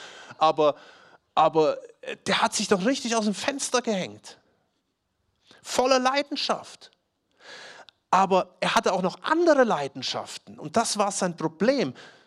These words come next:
Dürfen wir keine Leidenschaften haben? Doch, wir dürfen Leidenschaften haben, solange sie uns nicht zu Götter werden. Und Götter, das haben wir auch letzte Woche noch mal gut gehört, Götter sind die Dinge, die wir uns selbst zurechtbasteln,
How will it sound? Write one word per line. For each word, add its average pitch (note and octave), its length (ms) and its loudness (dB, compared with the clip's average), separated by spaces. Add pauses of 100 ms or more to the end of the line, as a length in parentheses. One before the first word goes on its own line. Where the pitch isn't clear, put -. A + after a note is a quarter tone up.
(320)
Dürfen A#2+ 200 -4
wir A2+ 60 -6
keine G#2+ 200 -4
Leidenschaften E3 640 -2
haben? E3 140 -6
Doch, - 260 2
wir - 80 -10
dürfen G#3 320 0
Leidenschaften B2 800 -4
haben, D3+ 160 -4
solange D#3 400 -2
sie D3+ 180 -6
uns C3+ 180 -10
nicht - 160 -14
zu - 200 -10
Götter G3+ 400 -2
werden. G2 320 -12 (260)
Und C#3 260 -8
Götter, F#3 520 0 (320)
das - 180 -6
haben D#3+ 140 -4
wir C#3 140 0
auch G3+ 280 2 (140)
letzte E3+ 360 -4
Woche G3 220 0
noch G3+ 180 -2
mal F#3 240 -4
gut - 360 -8
gehört, E3 360 0 (460)
Götter F#3+ 460 0 (340)
sind D3+ 320 -10
die B3 180 2
Dinge, E3+ 440 -2 (360)
die F3 140 0
wir F3+ 120 2
uns D#3+ 160 -6
selbst A#3 360 -2
zurechtbasteln, B2 1040 -4